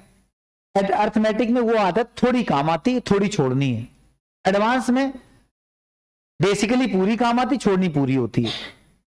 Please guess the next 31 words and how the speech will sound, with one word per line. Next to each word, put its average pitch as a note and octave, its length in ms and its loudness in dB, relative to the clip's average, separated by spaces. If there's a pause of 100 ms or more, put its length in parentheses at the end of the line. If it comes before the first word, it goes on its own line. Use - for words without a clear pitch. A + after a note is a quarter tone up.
(240)
Advance G3+ 320 -2
में G#3 100 0
हम G#3 120 0
उस G#3+ 140 -2
आदत G3+ 240 0
को G#3 80 0
maintain G3+ 320 0
करेंगे A#3 280 0
तो D3+ 80 0
हम C3+ 80 -2
कर D3+ 160 0
नहीं D#3 160 -2
पाएंगे। D3 240 -2
Arithmetic A#3+ 720 -2
में C4+ 80 0
लेकिन B3 200 0
अगर A#3 100 0
आपने G#3+ 280 0 (420)
academy G3+ 420 0
के G3+ 120 -2
questions F#3+ 360 -2
किए G3 200 2
होंगे F3 220 0
तो F#3 120 -2
उस F3 100 -6
समय F3+ 140 2
language F3 300 0
को F3+ 80 2
जैसे D#3+ 240 0
करते - 280 0
थे, D#4 140 -2